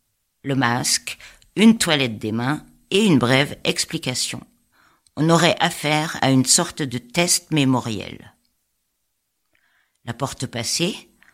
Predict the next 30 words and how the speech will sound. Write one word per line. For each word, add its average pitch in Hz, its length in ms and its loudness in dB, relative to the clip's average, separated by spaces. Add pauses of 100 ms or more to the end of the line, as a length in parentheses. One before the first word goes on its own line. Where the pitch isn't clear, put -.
(340)
je 175 120 -14
remarquai 226 440 4
tout 190 140 -2
de - 80 -4
suite 226 320 2
les 165 100 2
quelques 170 380 -2
tables 175 360 2
qui - 120 -12
ponctuaient 151 400 -2
la 151 140 4
circonférence - 680 0
derrière 143 280 2
lesquelles 143 340 2
attendaient 139 400 0
des 123 160 -4
personnes 175 600 0
au 143 80 -4
visage 151 580 0
inconnu. 131 880 -4 (1080)
Au 247 40 0
signe 247 360 4
discret 170 480 0
du 143 100 -2
premier 147 460 2
interlocuteur, 135 800 -2
je 165 80 0
me 131 80 2
suis 123 200 -2
avancée, 147 640 -4